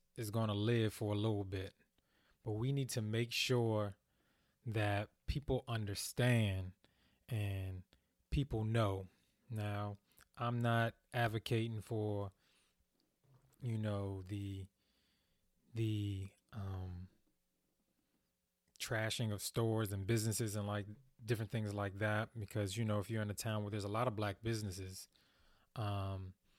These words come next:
that's hard to rebuild. You know, they not giving out these loans to, to, you know, these small businesses, and,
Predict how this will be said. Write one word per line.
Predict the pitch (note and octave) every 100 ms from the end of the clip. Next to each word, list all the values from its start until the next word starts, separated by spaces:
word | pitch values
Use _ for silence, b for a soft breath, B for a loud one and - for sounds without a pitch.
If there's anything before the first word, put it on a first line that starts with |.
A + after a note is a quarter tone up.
| b -
that's | B2
hard | - A#2 G#2+
to | G2+
rebuild. | G#2+ G2+ A2+ A#2+ G2
You | G#2+
know, | G#2 G2+
they | A2
not | B2+ A#2 G#2
giving | C3 B2
out | A2+ G#2 -
these | A2+ G#2+
loans | G#2 G#2+ G#2 G2+ -
to, | - G#2 G2 G2 B B B B B
to, | - A2+ G#2+ A2
you | A#2+
know, | G#2+
these | G#2 -
small | A2 G#2
businesses, | G2+ A2 G#2 G#2+ - G#2+ G2+ F#2+
and, | F#2 F#2